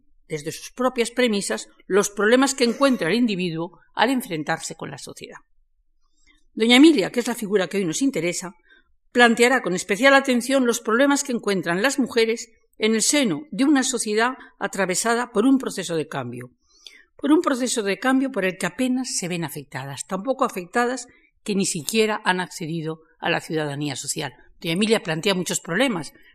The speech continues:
pero hay que reducirse, y he cogido este, que es, que es específico y singular de ella. La última década del siglo supone en España una encrucijada que termina en el ámbito político con los restos del imperio ultramarino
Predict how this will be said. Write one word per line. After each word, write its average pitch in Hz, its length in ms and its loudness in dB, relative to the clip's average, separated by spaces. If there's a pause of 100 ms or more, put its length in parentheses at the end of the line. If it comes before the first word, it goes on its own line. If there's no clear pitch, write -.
pero - 180 -8
hay 196 80 -2
que 165 140 -8
reducirse, 147 680 -2 (240)
y 226 120 0
he - 180 -6 (180)
cogido 214 340 0
este, - 500 -2
que 196 80 -6
es, - 320 -6
que - 80 -4
es - 120 -4
específico 185 800 -4 (260)
y 220 100 -4
singular 165 460 0
de 127 120 -10
ella. - 200 -16 (1500)
La 269 100 4
última 330 280 4
década 233 260 4
del 202 140 6
siglo 175 460 -2
supone 285 380 2
en 208 60 2
España 220 540 -2
una 262 160 4
encrucijada 196 640 -4 (320)
que 202 120 0
termina 262 340 6
en 233 80 4
el 202 100 2
ámbito 233 320 2
político 202 500 -2
con 185 140 -2
los 165 100 -2
restos 214 320 -2
del 202 120 -2
imperio 196 320 0
ultramarino 175 640 -2